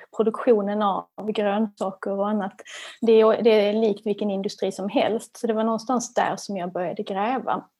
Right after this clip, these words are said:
<clears throat> Eh, och tyckte att jag hade någon slags inifrån kunskap att förmedla där, att det, att det var intressant att lyfta fram det för att då kunna förstå, eh, andra produktionsled eller så. Eh,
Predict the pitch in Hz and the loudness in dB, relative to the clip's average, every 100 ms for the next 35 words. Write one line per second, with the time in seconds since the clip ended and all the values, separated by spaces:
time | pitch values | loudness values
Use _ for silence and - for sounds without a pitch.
0 | - 226 226 _ _ _ _ _ _ - | -4 -4 -6 _ _ _ _ _ _ -18
1 | - 240 214 214 233 - - - - - | -4 -2 0 -2 -4 -10 -18 -14 -10 -4
2 | 214 - 196 190 - 196 196 185 214 - | -4 -2 -2 0 -4 -2 -4 -6 -6 -6
3 | 214 - 233 240 240 - 196 - 202 - | -6 0 2 2 2 -8 -6 -8 -8 -6
4 | - - - - 220 220 214 208 247 262 | -6 -6 -8 -4 -2 -2 -4 -4 -4 -4
5 | 208 214 208 202 - - - - 214 196 | -4 -8 -8 -6 -6 -6 -12 -8 -8 -6
6 | 202 208 - - 240 196 202 196 - 208 | -8 -8 -10 -6 -6 -6 -8 -10 -8 -10
7 | - - - - - 185 226 240 - - | -8 -12 -10 -6 -4 -2 -2 -2 -2 -10
8 | - 208 - - 190 202 202 - - - | -10 -8 -8 -8 -10 -10 -10 -10 -6 -4
9 | 190 - _ - - - _ - 208 196 | -4 -8 _ -20 -20 -20 _ -16 -12 -10
10 | 185 - 214 208 - 202 240 233 - 254 | -10 -6 -6 -6 -8 -2 0 0 0 0
11 | 254 - - - - - 208 - 208 220 | 0 -2 -4 -6 -6 -6 -4 -2 0 -2
12 | - - - - - - _ _ - 214 | -6 -20 -16 -16 -16 -20 _ _ -2 0
13 | 202 196 202 | 2 0 -2